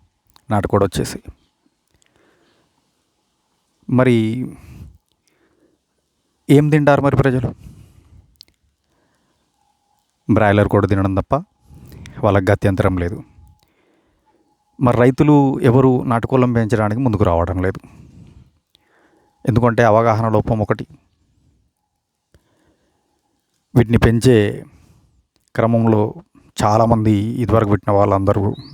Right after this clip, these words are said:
లాస్ అయిపోయి లక్షలాది రూపాయలు, కోట్లాది రూపాయలు కోల్పోయిన వాళ్ళను చూడడం ఒకటి. మళ్ళీ మార్కెట్లో దీని రేటు అత్యధికం. అది సుమారుగా రెండు వందల రూపాయలకి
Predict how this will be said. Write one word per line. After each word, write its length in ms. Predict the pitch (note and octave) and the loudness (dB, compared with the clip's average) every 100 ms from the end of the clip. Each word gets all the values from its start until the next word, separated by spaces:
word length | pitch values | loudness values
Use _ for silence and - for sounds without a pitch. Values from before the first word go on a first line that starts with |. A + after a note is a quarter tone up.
| D3+ C3 | -10 -2
లాస్ 380 | G#2 G#2 - | 2 2 2
అయిపోయి 560 | B2+ G#2+ A2 G#2 B2 E3+ _ _ _ _ _ - | 0 0 0 0 -2 -8 _ _ _ _ _ -12
లక్షలాది 420 | - - A#2 A2 | -2 2 2 2
రూపాయలు, 320 | G#2+ G2 G2+ | 0 0 -2
కోట్లాది 360 | G2 G2 G2+ G2 | -2 -6 -4 -4
రూపాయలు 480 | G2 - G2+ F#2 A2 - _ _ _ | -4 -4 -6 -6 -10 -16 _ _ _
కోల్పోయిన 360 | A#2 G#2 G#2 G2 | 0 2 2 4
వాళ్ళను 500 | G2 G2 F#2 G2+ C3 _ _ _ _ _ _ _ _ - | 2 2 -2 -4 -12 _ _ _ _ _ _ _ _ 2
చూడడం 260 | A2 A2 | 4 4
ఒకటి. 280 | G#2 G2+ - - - _ _ _ _ _ - - _ _ _ _ | 2 -2 -6 -14 -20 _ _ _ _ _ -20 -20 _ _ _ _
మళ్ళీ 260 | C#3 C#3+ B2+ | -2 2 2
మార్కెట్లో 720 | A#2+ B2 B2+ D3+ B2+ A#2+ F3 - - - _ _ _ _ _ _ _ _ _ _ _ _ _ _ _ _ | 2 2 2 0 0 -2 -2 -12 -20 -20 _ _ _ _ _ _ _ _ _ _ _ _ _ _ _ _
దీని 260 | A#2 C3 C3 | 0 4 4
రేటు 260 | A#2+ B2+ - | 4 2 -2
అత్యధికం. 520 | A#2 - C3 A2 F#2+ - - - - _ _ _ _ _ _ _ - | -4 2 2 2 -4 -10 -20 -20 -20 _ _ _ _ _ _ _ -2
అది 100 | G#2+ | 0
సుమారుగా 420 | A#2+ A2 A2 G#2+ | 2 2 4 4
రెండు 160 | G#2 G2+ | 2 2
వందల 340 | G2+ G2+ G2 | 2 2 0
రూపాయలకి 580 | G2 - G2+ F#2+ G2+ | 0 0 0 0 -8